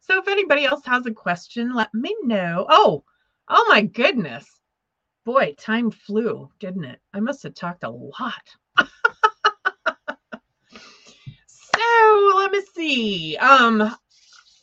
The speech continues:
I would love to see you all on next week. I would love it if you would, um,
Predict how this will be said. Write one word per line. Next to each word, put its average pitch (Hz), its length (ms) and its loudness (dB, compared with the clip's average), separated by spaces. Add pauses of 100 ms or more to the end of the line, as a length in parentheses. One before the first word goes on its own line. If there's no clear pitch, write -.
(280)
I 349 180 4
would 277 120 0
love 277 380 2
to 339 120 -12
see - 200 -14
you 294 200 -6
all 208 380 0
on 175 500 -4
next 175 280 -10
week. 143 280 -8 (280)
I 220 100 4
would 220 160 2
love 226 500 -2
it 185 320 -2
if 196 220 -10
you 214 560 -2
would, 185 720 -8 (680)
um, 147 500 -14